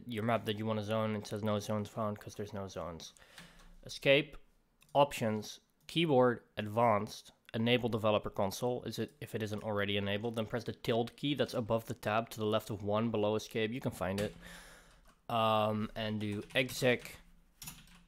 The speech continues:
zone edit. And, uh, zone editing is in a pre-alpha, yeah, whatever. Uh, and there you go.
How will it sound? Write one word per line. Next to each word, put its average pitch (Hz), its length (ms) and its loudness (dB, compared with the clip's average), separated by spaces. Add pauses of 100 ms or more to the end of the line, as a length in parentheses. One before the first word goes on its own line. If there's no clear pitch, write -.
(220)
zone 110 580 4
edit. 113 360 0 (1600)
And, 92 260 -6
uh, 92 180 0 (560)
zone 104 200 -2
editing 113 340 0
is 101 140 -4
in 98 80 -8
a 87 80 -10
pre-alpha, 107 520 -4
yeah, 95 140 -6 (140)
whatever. 101 540 -8
Uh, 101 300 2
and 98 320 -6 (100)
there 101 140 -4
you 95 80 -8
go. 135 300 2